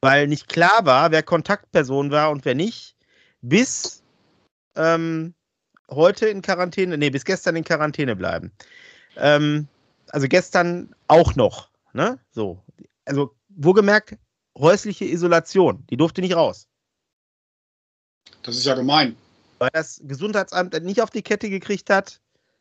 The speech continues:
Speaker 1: zu sagen, du darfst raus, du bist Kontaktperson und du bist, darfst raus, du bist nicht Kontaktperson. Verstehst du, wie ich meine? So,
Speaker 2: Mhm.
Speaker 1: das Problem ist, dass wir einen Großausbruch hatten in der Klasse.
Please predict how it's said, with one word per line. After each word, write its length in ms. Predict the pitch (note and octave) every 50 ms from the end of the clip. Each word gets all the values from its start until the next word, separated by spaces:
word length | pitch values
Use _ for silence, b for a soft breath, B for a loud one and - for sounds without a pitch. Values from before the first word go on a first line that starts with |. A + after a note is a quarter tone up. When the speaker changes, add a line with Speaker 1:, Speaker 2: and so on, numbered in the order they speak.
| _ _ _ _ _ _ _ _ _ -
Speaker 1:
zu 120 | - D#3
sagen, 580 | C3+ C#3+ D3 D3 D#3 F3 F#3 G3+ G#3+ A3 G#3+ - _ _ _ _ _ -
du 60 | D3
darfst 320 | C#3+ D#3 E3 E3 - - D#3
raus, 300 | D3+ D#3+ F3+ G#3 G3+ -
du 80 | E3 D#3
bist 160 | D#3+ F3 -
Kontaktperson 720 | - A3 F#3+ - A3+ G#3 _ - A#3+ G#3 F#3+ G3+ G3+ G3
und 80 | G3 E3+
du 60 | G3
bist, 220 | F3+ F3 F#3 E3+ -
darfst 200 | F3+ F3 - -
raus, 160 | F3 E3+ E3
du 80 | - F3
bist 140 | E3 D3+
nicht 160 | F#3+ F#3+ - -
Kontaktperson. 720 | C#3 A#2+ A2 A2+ G2 _ - A2 F#2+ F2+ F#2+ F2+ E2+ F2 b b b b b b b b b
Verstehst 340 | - - - - F3 E3+ -
du, 60 | D3
wie 60 | B2
ich 60 | A#2+ C3
meine? 320 | B2 A2+ A2+ C3 F3+ A3 - _ b b b b b b b b
So, 180 | b C#3+ D3 C3
Speaker 2:
Mhm. 160 | A#2+ F3 A3+
Speaker 1:
das 180 | A3+ C3 - - _ _ _ _ _ _ -
Problem 260 | D#3+ - E3+ F3+ G#3
ist, 160 | G#3+ G3+ -
dass 160 | F#3+ F3+ - -
wir 80 | F#3
einen 80 | F3 D#3+
Großausbruch 760 | C3+ B2+ D3+ G3 G#3+ - D#3 C#3+ C#3 C3+ - - - C3 - -
hatten 180 | C#3+ B2 C#3
in 120 | C#3+ C#3 C#3+
der 100 | C#3+ C3+
Klasse. 500 | - - D#3 D3+ - - A3 C4+ D#4